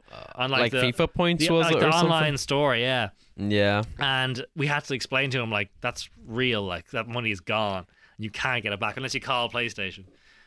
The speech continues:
Speaker 1: How
Speaker 2: And
Speaker 1: did
Speaker 2: he,
Speaker 1: he
Speaker 2: he just had his head in his hands. He was like, "Oh my God."
Speaker 1: How much roughly was
Speaker 2: A
Speaker 1: it?
Speaker 2: couple of grand, like.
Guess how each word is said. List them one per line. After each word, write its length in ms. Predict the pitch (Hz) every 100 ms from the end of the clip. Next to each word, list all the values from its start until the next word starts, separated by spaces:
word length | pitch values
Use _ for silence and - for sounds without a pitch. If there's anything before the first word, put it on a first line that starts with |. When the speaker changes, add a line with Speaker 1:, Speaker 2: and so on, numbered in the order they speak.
| _
Speaker 1:
How 80 | 131
Speaker 2:
And 100 | 135
Speaker 1:
did 140 | 127 123
Speaker 2:
he, 60 |
Speaker 1:
he 260 | 120 113 110
Speaker 2:
he 80 | 185
just 100 | -
had 100 | 160
his 80 | 147
head 140 | 170
in 60 | 160
his 120 | 139
hands. 240 | 143 139
He 20 | 117
was 60 |
like, 140 | 110 -
"Oh 220 | 113 107
my 260 | 104 95 90
God." 560 | 92 101 95 90 82 - _ _
Speaker 1:
How 240 | - 135 127
much 500 | 139 135 - - - -
roughly 960 | - 107 107 - 117 113 113 98 92 92 -
was 360 | - 104 107
Speaker 2:
A 40 | 127
Speaker 1:
it? 40 |
Speaker 2:
couple 180 | 139 120
of 60 | 92
grand, 360 | 107 113 113
like. 240 | 92 85